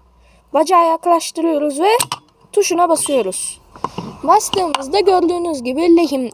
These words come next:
etrafından söküldü. Aynı şekilde buna da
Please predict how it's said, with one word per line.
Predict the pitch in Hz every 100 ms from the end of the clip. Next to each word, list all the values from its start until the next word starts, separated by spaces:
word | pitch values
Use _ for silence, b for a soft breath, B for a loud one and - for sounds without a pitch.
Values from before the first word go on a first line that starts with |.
| -
etrafından | 320 - 269 240 240 277 349
söküldü. | - 294 254 214 196 - - - - - - - - - _ - -
Aynı | 339 403 381
şekilde | - 277 240 226 214 208 233 _ 320
buna | 269 320 359 330
da | 240 214